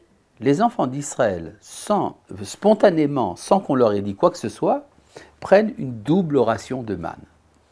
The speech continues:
Les chefs des tribus, très étonnés, vont voir Moïse et lui disent, « Tu vois, à nouveau, ils ont transgressé la parole de Dieu. » Et Moïse leur dit, « Non, non, non, pas du tout. C'est ce que Dieu m'a dit qui se passerait.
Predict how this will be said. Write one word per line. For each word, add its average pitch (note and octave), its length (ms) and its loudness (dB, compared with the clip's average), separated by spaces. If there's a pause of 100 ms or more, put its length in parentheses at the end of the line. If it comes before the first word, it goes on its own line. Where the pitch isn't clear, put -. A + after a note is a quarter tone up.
(420)
Les G#2 120 -2
chefs D#3 280 2
des A2+ 100 -2
tribus, G#2 380 -10
très F2+ 240 -8
étonnés, D#3 320 -6
vont E3 120 -6
voir G#2 260 -2
Moïse D3+ 360 -6
et B2 60 -4
lui G#2+ 100 -8
disent, « G3+ 300 -6 (340)
Tu - 100 -10
vois, E3 200 2
à F3 200 -2
nouveau, D#3+ 540 0 (440)
ils B2 320 -2
ont G#3 340 0
transgressé D3 640 2
la E3 120 0
parole C#3+ 360 0
de C3 120 -2
Dieu. » G2 280 -8 (720)
Et D#3 100 6
Moïse G3+ 280 4
leur G3 100 8
dit, « G#3 100 2
Non, A#3+ 120 2
non, C4+ 100 2
non, B3+ 300 2
pas F3 100 0
du G3+ 140 -2
tout. C4+ 260 -6 (200)
C'est - 160 -8
ce - 80 -14
que E3 100 0
Dieu F3 220 0
m'a A3+ 160 2
dit G#3+ 160 -4
qui F#3+ 120 -8
se - 120 -2
passerait. E3+ 480 -4